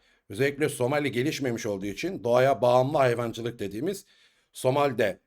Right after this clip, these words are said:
mera hayvancılığı yaygınken Fransa'da modern yöntemlerle yapılan besi hayvancılığı yaygındır. İkinci öncülümüz hatalı.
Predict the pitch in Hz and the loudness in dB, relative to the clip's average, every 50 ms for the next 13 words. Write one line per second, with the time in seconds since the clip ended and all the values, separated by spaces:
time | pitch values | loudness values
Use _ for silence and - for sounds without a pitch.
0 | _ - 101 127 139 151 151 156 147 147 151 147 127 147 147 151 151 147 143 143 | _ -2 2 4 6 6 6 4 2 0 -2 -2 -4 -4 -2 2 2 2 2 2
1 | 147 143 139 151 147 143 143 - 139 143 143 131 127 127 117 160 156 131 117 117 | -2 -4 -2 -2 -4 -4 -2 -4 -4 -2 -2 -2 -2 -2 0 0 -2 -2 0 0
2 | 117 117 113 143 151 151 147 135 117 113 113 110 107 107 - 110 104 101 101 98 | -2 0 2 2 2 2 0 -2 -4 -2 -4 -4 -4 -4 -4 -6 -4 -4 -4 -2
3 | 101 98 95 - 131 165 180 185 - _ _ _ _ _ _ 123 123 117 123 123 | -4 -4 -4 0 0 0 0 0 -4 _ _ _ _ _ _ -4 -4 0 2 4
4 | 113 107 104 101 95 92 87 92 87 85 85 82 - - _ - - _ _ _ | 4 4 4 0 -2 -4 -6 -8 -10 -10 -10 -10 -12 -16 _ -20 -20 _ _ _
5 | 117 - - 131 135 131 127 127 131 117 104 90 92 101 120 151 180 175 - 120 | -16 -12 -8 -4 -4 -4 -2 0 0 -2 -2 -4 -6 -6 -4 -4 -6 -4 -4 -4
6 | 110 - 104 87 73 - | -4 -2 -4 -6 -6 -10